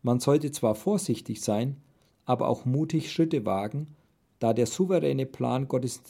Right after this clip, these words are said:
sich trotz der Krise erfüllen wird. Manche sind berufen, in andere Länder zu gehen und zu missionieren, wohingegen andere die Mission durch Gebet und emotionalen Beistand unterstützen dürfen.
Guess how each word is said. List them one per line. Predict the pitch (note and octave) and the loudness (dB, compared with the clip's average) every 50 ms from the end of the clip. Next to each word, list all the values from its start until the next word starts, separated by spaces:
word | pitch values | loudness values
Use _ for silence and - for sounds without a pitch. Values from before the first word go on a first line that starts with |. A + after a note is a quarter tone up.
| - _ - | -20 _ -14
sich | - - A2 A2 - - | -4 -4 -4 -4 -4 -8
trotz | - - E3 E3 - - | -2 -2 -2 -2 -2 -4
der | - C#3+ C3 - | -2 -2 -2 -2
Krise | - - C#3 C3 - - - | -2 -2 -2 -2 -2 -4 -2
erfüllen | - - - - D#3 D#3+ D3+ C3+ A2 | -2 -4 -4 -2 -2 0 0 0 -4
wird. | - A2 - - _ _ _ _ _ _ _ _ _ _ _ _ _ _ - | -6 -8 -10 -12 _ _ _ _ _ _ _ _ _ _ _ _ _ _ -4
Manche | G#2 G2+ A2 A2+ - C#3 | -2 -2 0 0 0 0
sind | C3+ - D#3+ D#3+ D#3 | 2 2 2 2 4
berufen, | D#3+ E3 D#3+ D#3 D#3+ D#3+ - - D3+ | 4 4 6 6 4 2 2 0 -2
in | - - | -2 0
andere | - - C#3 C3+ C3+ C#3+ | -2 0 0 0 2 2
Länder | C3 C3 C3+ C#3 D#3 D3+ C#3+ | 2 2 2 2 2 0 -2
zu | - - D#3 | 0 -2 -2
gehen | - D#3+ D#3+ D#3 D#3 | 2 4 2 2 4
und | D3+ C#3 C3 | 0 -2 0
zu | - C3+ | 0 0
missionieren, | B2+ B2 B2 - - C3+ C3 C3 B2+ C3 C#3 D3+ E3 E3 - - _ _ _ _ _ _ _ _ _ _ _ | 0 0 -2 -2 0 0 2 2 2 2 2 2 2 0 -4 -8 _ _ _ _ _ _ _ _ _ _ _
wohingegen | - B2 A#2+ B2 B2 B2 C3 B2+ B2+ C3 C3+ | 2 4 6 6 4 4 2 0 0 0 -2
andere | C3+ - A#2 B2 C3 C3 D3 C#3+ | -2 0 0 0 2 0 -2 -2
die | C3+ C3+ | 0 0
Mission | B2 B2 B2 - - - B2+ B2 C3 C3+ | 0 0 0 -2 0 0 2 2 2 2
durch | C3 B2+ A#2 - - | 0 0 0 0 0
Gebet | A#2 A2 - A#2 B2+ C#3 D3+ - | -2 0 4 4 4 4 4 0
und | A2+ B2 B2 - | -2 -2 -2 0
emotionalen | - B2 B2 B2+ B2 A#2+ - - A#2+ A2+ A2 A2 A#2 A2+ | 0 2 2 2 2 0 0 -2 -2 0 0 0 -2 0
Beistand | A#2+ B2+ D3 D3+ - - B2 A#2 A#2 | 0 0 0 0 -2 -2 -4 -4 -2
unterstützen | B2+ A#2+ A2+ A2+ A2 - - A2+ A2+ - - A2 G#2+ | -2 -2 0 -2 -2 -4 -4 -6 -6 -6 -8 -8 -4
dürfen. | G#2 G2 F#2+ - - - - - | -4 -4 -4 -4 -8 -14 -14 -14